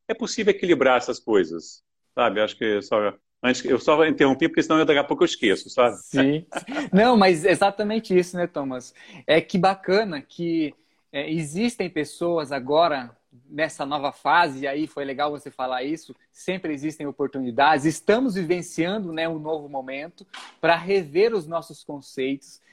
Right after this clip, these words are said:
Speaker 2: E aí foi muito bacana e de eu, de eu conhecer você, o seu trabalho lá no Fórum da Nova Consciência, né? Trabalho
Speaker 1: Maravilhoso
Speaker 2: lindíssimo
Speaker 1: fórum, né?
Speaker 2: do Guba, do Pedro, o João Pacífico apoiando, o Caio Maia. Mas a
Speaker 1: Isso.
Speaker 2: importância da gente se movimentar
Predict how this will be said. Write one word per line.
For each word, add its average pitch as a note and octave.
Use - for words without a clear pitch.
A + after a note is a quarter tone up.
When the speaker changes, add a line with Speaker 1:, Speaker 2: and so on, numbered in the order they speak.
Speaker 2:
E C#3+
aí D#3
foi F3
muito G3
bacana F3+
e D#3
de D#3
eu, D#3+
de D#3
eu D#3+
conhecer E3+
você, D3
o D3+
seu C#3+
trabalho C3+
lá D#3+
no G3+
Fórum E3
da D3
Nova C#3+
Consciência, C#3
né? C#3+
Trabalho C#3+
Speaker 1:
Maravilhoso A2+
Speaker 2:
lindíssimo A2+
Speaker 1:
fórum, E2
né? E2
Speaker 2:
do D3
Guba, D3
do C3
Pedro, D3
o B2+
João D3
Pacífico C#3+
apoiando, D3
o C3+
Caio C#3+
Maia. C#3+
Mas E3+
a G3+
Speaker 1:
Isso. F#3+
Speaker 2:
importância G#3
da G3+
gente F#3+
se -
movimentar A3+